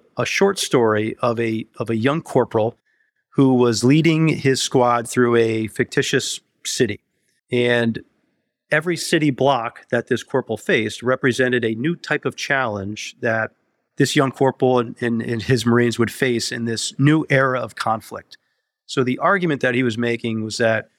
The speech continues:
the days of divisions of tanks going across the plains of Europe and, and fighting the Russians or a, a near peer adversary probably isn't going to happen over the next twenty to twenty-five years or so.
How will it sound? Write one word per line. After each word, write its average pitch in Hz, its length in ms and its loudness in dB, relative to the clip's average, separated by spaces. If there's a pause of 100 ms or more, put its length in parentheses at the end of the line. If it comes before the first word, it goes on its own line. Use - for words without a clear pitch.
(500)
the 127 80 -2
days 143 360 2
of 123 220 0
divisions 131 440 0
of 131 120 -8
tanks - 580 -4 (220)
going 131 260 0
across 123 540 0
the 139 80 -8
plains 123 400 -4
of 113 100 -4
Europe 123 400 2
and, 110 200 -6 (120)
and 113 160 -10
fighting 123 300 0
the 113 80 2
Russians 117 560 0
or 110 280 -4 (200)
a, 113 320 -4 (520)
a 123 120 2
near 135 260 4
peer 127 640 0 (460)
adversary 120 800 -2 (440)
probably 170 520 2
isn't 139 200 0
going 131 220 2
to - 60 -6
happen 120 340 -4
over 113 160 -4
the 113 80 -4
next 110 280 -6
twenty 117 400 -2
to 110 180 -2 (100)
twenty-five 110 540 -2
years 101 240 -6
or 98 60 -8
so. - 340 -6